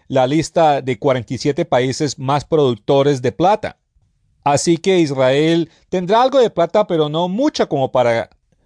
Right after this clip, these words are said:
que estas naciones vengan a recoger mucha plata de Israel. Y ahora, ¿qué tal el oro? Déjeme leer algo que leí en, del dos mil once, y esto es del Post de Jerusalén,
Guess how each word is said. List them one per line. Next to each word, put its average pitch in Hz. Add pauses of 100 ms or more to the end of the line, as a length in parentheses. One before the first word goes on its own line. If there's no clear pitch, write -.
(200)
que 151
estas 165
naciones 151
vengan 160
a 139
recoger 123
mucha 135
plata 127
de 110 (100)
Israel. 113 (840)
Y 151
ahora, 165
¿qué 160
tal 160
el 160
oro? 196 (560)
Déjeme 196
leer 117
algo 117
que 107
leí 117
en, 139
del 127
dos 107
mil 131
once, 156 (580)
y 170
esto 175
es 170
del 147
Post 160
de 156
Jerusalén, 120